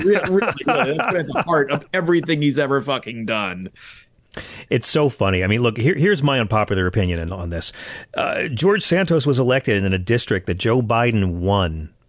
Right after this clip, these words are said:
Speaker 2: by over ten points, won it by double digits. So next November, that's going to a Democrat no matter what, right?
Speaker 1: Right.
Speaker 2: Like, like
Speaker 1: Right.
Speaker 2: no matter what. So what is more value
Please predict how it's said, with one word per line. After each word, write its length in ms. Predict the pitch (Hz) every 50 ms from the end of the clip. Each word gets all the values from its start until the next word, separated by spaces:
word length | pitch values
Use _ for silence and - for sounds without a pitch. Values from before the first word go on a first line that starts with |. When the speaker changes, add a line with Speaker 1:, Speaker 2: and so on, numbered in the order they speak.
| _ _ _
Speaker 2:
by 320 | 110 98 98 98 104 117 - -
over 240 | 151 147 151 151
ten 280 | 131 - - 127 107 101
points, 440 | - 104 82 76 76 - - - - - _ _
won 240 | - 160 156 175 185
it 60 | 180
by 100 | 160 160 147
double 260 | 131 143 135 123 123
digits. 460 | 107 104 95 87 - 80 - - - - -
So 340 | - - 135 127 127 123 - - - - - - - - - -
next 520 | - 160 120 110 117 131 170 190 - - -
November, 640 | 156 139 131 151 170 175 127 95 85 80 - - _ _
that's 300 | - 117 139 175 175 -
going 160 | - 165 160
to 80 | 147 135
a 40 | 120
Democrat 440 | 123 135 123 123 - 127 113 104 98
no 60 | 98
matter 200 | 95 92 87 85
what, 260 | 80 82 80 73 - - - - - _
right? 280 | 104 95 101 117 123 -
Speaker 1:
Right. 280 | - 160 180 - - -
Speaker 2:
Like, 220 | 135 117 110 107 -
like 160 | 117 117 117 -
Speaker 1:
Right. 100 | - -
Speaker 2:
no 80 | 156
matter 260 | 170 170 180 180 180 170
what. 340 | 165 156 101 76 - - - - - -
So 180 | - - - 170
what 400 | 180 175 156 123 135 202 254 214
is 220 | 185 180 202 -
more 240 | 190 190 190 196 190
value 720 | 165 139 170 180 185 196 180 143 107 101 101 101 104 -